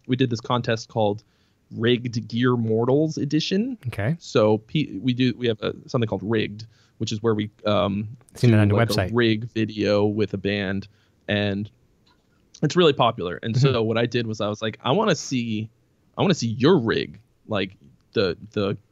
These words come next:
Speaker 1: you know, people at home."
Speaker 2: Mm-hmm.
Speaker 1: Um, you know, they're, uh, they wanna, we wanna get, like, kinda go in your living room, <laughs> as
Speaker 2: Nice.
Speaker 1: creepy as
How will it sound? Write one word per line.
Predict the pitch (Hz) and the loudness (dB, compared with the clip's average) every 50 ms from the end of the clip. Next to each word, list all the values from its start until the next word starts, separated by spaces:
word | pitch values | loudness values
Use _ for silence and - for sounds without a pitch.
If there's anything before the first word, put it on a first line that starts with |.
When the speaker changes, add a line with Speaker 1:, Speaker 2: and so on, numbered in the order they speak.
| _ _ _ _ _ _ _ _ | _ _ _ _ _ _ _ _
Speaker 1:
you | - 131 123 | -2 -2 0
know, | 107 92 95 - - _ _ | 0 0 -4 -6 -8 _ _
people | - 156 147 135 113 104 | -2 0 0 2 0 0
at | 101 | 2
home." | 117 135 131 113 98 101 107 - _ _ | 2 2 2 2 0 -2 -6 -10 _ _
Speaker 2:
Mm-hmm. | 110 90 - 110 143 170 - _ _ _ _ _ - 113 | -10 -6 -6 -6 -6 -8 -10 _ _ _ _ _ -2 0
Speaker 1:
Um, | 113 110 101 95 95 95 - - _ _ _ _ _ _ _ | 0 2 0 0 -2 -6 -12 -14 _ _ _ _ _ _ _
you | - 123 120 | -4 -2 0
know, | 120 113 120 151 - _ _ _ _ _ _ _ _ _ _ _ _ - | 0 0 0 -2 -4 _ _ _ _ _ _ _ _ _ _ _ _ -2
they're, | 123 123 120 117 117 - | 2 2 2 2 0 -2
uh, | - 110 110 101 98 95 92 - 98 98 - - 113 | -2 0 0 0 0 -2 -4 -8 -10 -10 -10 -12 -4
they | 110 113 120 | 0 0 2
wanna, | 123 123 127 131 127 120 117 110 107 117 117 - _ _ _ _ _ _ _ _ | 2 2 2 2 4 2 2 2 0 -2 -6 -12 _ _ _ _ _ _ _ _
we | - 113 127 | -4 -2 0
wanna | 139 139 139 135 131 123 120 117 113 117 - _ _ _ _ _ _ _ _ _ _ _ _ _ _ _ _ _ _ _ _ _ _ _ _ _ _ _ _ _ _ _ _ _ _ _ _ _ _ _ _ _ _ 117 _ | 2 2 4 4 4 4 4 2 0 -2 -8 _ _ _ _ _ _ _ _ _ _ _ _ _ _ _ _ _ _ _ _ _ _ _ _ _ _ _ _ _ _ _ _ _ _ _ _ _ _ _ _ _ _ -20 _
get, | - 147 135 127 - - | 2 4 4 4 2 0
like, | 147 131 107 127 120 - | -6 -2 0 0 0 0
kinda | - 147 131 117 | 0 -2 -2 0
go | 113 120 135 139 135 | 2 2 4 4 4
in | 135 131 | 4 2
your | 123 117 | 2 2
living | 110 127 147 139 127 117 | 4 4 2 2 2 -2
room, | 113 113 110 - - | -2 -4 -4 -6 -10
<laughs> | - - - | -12 -4 -2
as | 151 175 | -2 0
Speaker 2:
Nice. | 208 196 165 143 - | 4 4 4 2 2
Speaker 1:
creepy | - - - | -2 -2 -2
as | 143 | -2